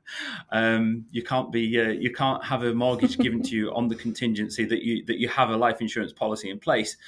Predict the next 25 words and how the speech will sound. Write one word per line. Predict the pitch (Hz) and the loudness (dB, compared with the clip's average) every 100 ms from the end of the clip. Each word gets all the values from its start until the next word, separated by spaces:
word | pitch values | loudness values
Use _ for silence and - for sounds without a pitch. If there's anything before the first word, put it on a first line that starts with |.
| - - - | -20 -10 0
But | 127 | 4
it | 131 | 4
is | 110 | 0
very | 110 139 131 120 | -2 2 2 2
good | 117 104 | 0 -2
advice, | 90 90 85 | -2 -4 -6
because | - - 123 107 | -12 -8 -6 -4
you're | 135 | -4
taking | 170 165 147 123 | -2 -4 -2 -4
out | 110 - | -4 -4
a | 113 | 0
loan | 120 113 | 2 2
that | 98 | 0
is | 110 - | -6 -10
equivalent | - 127 110 90 107 | -8 -6 -4 -4 -6
of | 104 | -10
what, | 113 87 - | -10 -10 -10
quarter | 143 143 143 | -6 -6 -4
of | 135 | -2
a | |
million, | 139 147 143 143 _ - | 0 0 -2 -4 _ -2
half | 143 143 | -2 0
a | |
million | 139 139 135 | -2 0 0
maybe, | 139 135 139 | 0 2 0